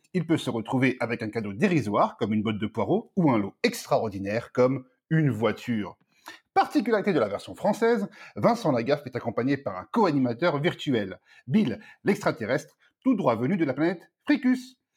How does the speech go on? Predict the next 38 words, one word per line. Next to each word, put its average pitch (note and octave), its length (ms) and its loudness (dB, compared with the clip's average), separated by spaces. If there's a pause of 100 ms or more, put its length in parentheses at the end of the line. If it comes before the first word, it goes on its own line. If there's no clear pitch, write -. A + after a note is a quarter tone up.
(340)
Bill G3+ 260 2
est G#3+ 140 0
un C#3 100 2
personnage D3 480 0
aussi B2 240 -2
radin G3 280 2
que A3+ 100 0
sympathique, G3 640 0
ayant B2 200 4
un A#2+ 80 4
goût A2 140 -4
prononcé F3+ 560 2
pour - 160 -8
les G2+ 100 -4
jolies E3 220 2
filles C3+ 400 -4
et A#2 160 -2
très - 260 2
friand C#3 380 0
des A#2 100 0
plaisanteries A2+ 440 -4
de B2 60 -4
son A#2 120 -6
ami C3 220 2
Vincent. G#2 580 -2 (520)
Animé C4 340 4
en G#3 100 4
images F3 240 4
de C3 80 2
synthèse A2+ 500 -2
et G#2 60 -6
grâce D3+ 300 0
au B2+ 40 -2
principe C#3 360 -2
de G#2+ 100 0
la G2 140 2
motion B2+ 380 0
capture, G#2+ 500 -6